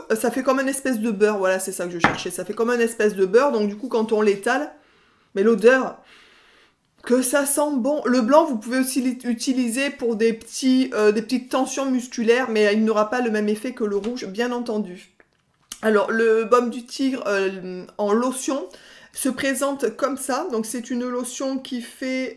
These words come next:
euh, trente, je crois, vingt-huit millilitres, donc qui est comme ça. Hop,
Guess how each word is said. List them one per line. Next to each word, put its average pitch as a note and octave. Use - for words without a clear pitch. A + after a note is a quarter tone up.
euh, G#3
trente, B3+
je G#3+
crois, G#3+
vingt-huit C4
millilitres, G#3
donc G3+
qui -
est C4
comme A3
ça. A3
Hop, E4